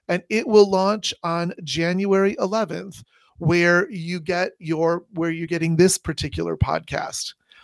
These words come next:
We'll be focusing on how we nurture and grow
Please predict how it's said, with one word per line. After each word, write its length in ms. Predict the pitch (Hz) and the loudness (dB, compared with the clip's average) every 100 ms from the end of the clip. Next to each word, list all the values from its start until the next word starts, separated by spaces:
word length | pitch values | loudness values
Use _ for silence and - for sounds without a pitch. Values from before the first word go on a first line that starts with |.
| _ - - - _ _ _ _ | _ -20 -20 -20 _ _ _ _
We'll 260 | 214 190 285 | -2 2 6
be 140 | 311 | 8
focusing 580 | 254 214 208 214 - 196 | 8 8 6 6 2 2
on 140 | 170 160 | 2 2
how 340 | - 190 202 | 0 0 0
we 240 | 202 185 160 | 0 -2 -4
nurture 800 | 156 160 170 202 214 - 240 233 - | -6 -2 2 2 2 0 2 0 0
and 260 | 180 175 170 | -2 -2 -2
grow 600 | - 156 156 175 202 | -2 0 0 0 -2